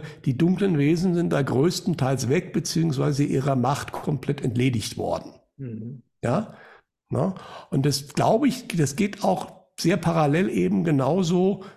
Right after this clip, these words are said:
Speaker 1: mit den Außerirdischen, die ja laut Insidern auch, äh,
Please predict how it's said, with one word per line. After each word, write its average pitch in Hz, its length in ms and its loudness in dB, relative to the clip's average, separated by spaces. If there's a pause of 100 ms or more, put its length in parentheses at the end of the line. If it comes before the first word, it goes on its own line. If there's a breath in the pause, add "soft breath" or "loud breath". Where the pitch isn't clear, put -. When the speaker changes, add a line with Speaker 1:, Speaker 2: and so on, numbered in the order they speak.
(300 loud breath)
Speaker 1:
mit 139 140 0
den 175 100 0
Außerirdischen, 151 840 2
die 82 100 0
ja 160 140 2
laut 151 340 -2
Insidern 165 840 0
auch, - 460 2 (840 soft breath)
äh, 151 300 4